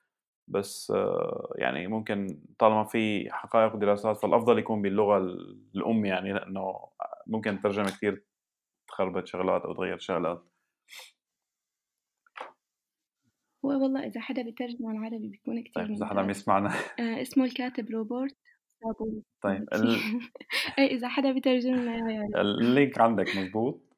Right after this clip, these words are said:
Speaker 1: يعني، لقيتي اللينك، صح؟
Speaker 2: تمام،
Speaker 1: طيب،
Speaker 2: بعد
Speaker 1: بيرفكت.
Speaker 2: لك إياه. أمم.
Speaker 1: آه، هلأ أنا في كتاب حابب شاركه، هو اسمه Insanely Simple. آم،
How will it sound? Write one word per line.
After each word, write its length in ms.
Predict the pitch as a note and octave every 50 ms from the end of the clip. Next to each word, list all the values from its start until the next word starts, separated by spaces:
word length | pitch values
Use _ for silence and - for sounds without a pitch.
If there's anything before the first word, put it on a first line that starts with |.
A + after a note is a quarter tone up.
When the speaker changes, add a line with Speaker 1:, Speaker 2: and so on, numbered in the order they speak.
| _ - -
Speaker 1:
يعني، 260 | F#2+ F#2+ F#2 F2+ F#2
لقيتي 360 | F#2+ G2 F#2 A2 A#2 A2+ -
اللينك، 260 | G2 F#2 F2+ F2+ F#2+
صح؟ 400 | - - G#2+ B2 C#3 - - _ _ _ _ _ _ _ _ _ _ _ _ _ _ _ _ _ _ _ _ _ _ _ _ _ _ _ _ _ _ _ _ _ -
Speaker 2:
تمام، 240 | A#3+ - A3+ A3 G#3+
Speaker 1:
طيب، 260 | G#3+ - - - G#3
Speaker 2:
بعد 140 | G#3 - F2+
Speaker 1:
بيرفكت. 140 | - - -
Speaker 2:
لك 200 | G#2 - - -
إياه. 160 | G#2 A2 G#3+ - _ - -
أمم. 200 | - A#2+ A#2 A#2 -
Speaker 1:
آه، 220 | F#2+ G2 F#2+ G2+ G#2+
هلأ 100 | G#2+ A2
أنا 100 | A#2+ B2
في 140 | A#2+ C#3
كتاب 460 | B2+ - - C3 A#2+ A#2 A2 G2 F#2 G2+
حابب 340 | F#2+ - G#2 A2 A2 G2
شاركه، 400 | - - A2+ G#2+ A2 A2 - - G2 G2 G#2 G#2 F#2+ E2+ F2 F#2
هو 160 | G2 G2+ G2+
اسمه 360 | F#2+ - - - - G2 F#2 - G2 G2
Insanely 400 | F#2+ - A2+ G#2+ G#2+ G#2+ G#2 G2
Simple. 460 | - - A2 G#2+ G2+ - G2+ A#2+ C#3+ - _ _ _ _ _ - -
آم، 1000 | F#2+ F#2 F#2 F#2+ F#2 F#2 F#2+ F#2 F#2 F#2+ F#2+ F#2+ F#2+ F#2+ F#2+ F#2+ F#2 F2+ F#2